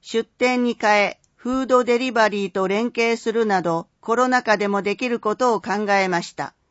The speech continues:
オンラインに挑戦したことで、全国を巻き込む仕掛けなど、アフターコロナに向けた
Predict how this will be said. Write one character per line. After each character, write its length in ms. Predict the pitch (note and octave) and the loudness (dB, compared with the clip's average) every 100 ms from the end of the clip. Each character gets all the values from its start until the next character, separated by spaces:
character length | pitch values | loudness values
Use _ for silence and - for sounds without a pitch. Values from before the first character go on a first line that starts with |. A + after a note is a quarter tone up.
| _ _ _ _ - | _ _ _ _ -8
オ 180 | G3 B3 | -4 -2
ン 100 | B3+ | 2
ラ 160 | B3+ | 2
イ 120 | B3 | 2
ン 100 | A3+ | 0
に 120 | G3+ F3+ | 0 -2
挑 260 | A3 A3+ | 0 0
戦 280 | B3 A#3+ A#3+ | 0 -2 -2
し 40 | |
た 120 | A#3 A#3 | -4 -4
こ 120 | A#3 | -2
と 140 | A3+ | -2
で、 240 | F#3 E3+ - _ _ | -2 -4 -6 _ _
全 260 | - A#3+ A#3+ | 0 0 2
国 180 | A3 F#3+ G3 | 0 -2 0
を 80 | G3+ | 0
巻 320 | G3 G3+ B3+ | 0 -2 -4
き 20 | A#3+ | -2
込 120 | B3+ | -2
む 200 | A3 F3 | -2 -4
仕 140 | - | -6
掛 180 | A3 G#3+ | -4 -2
け 100 | A3 | 0
な 180 | G#3 G3 | 0 0
ど、 200 | E3 C3 _ _ _ - | -2 -8 _ _ _ -2
ア 100 | G3+ | -2
フ 100 | - | -2
タ 220 | C4+ B3+ | 0 0
ー 40 | |
コ 140 | B3+ C4 | 2 0
ロ 100 | B3 | 2
ナ 160 | G#3 | 2
に 140 | F#3 F3 | 0 -2
向 100 | F3 | -2
け 160 | G3 | -4
た 320 | F#3 F#3 F3 | 0 0 0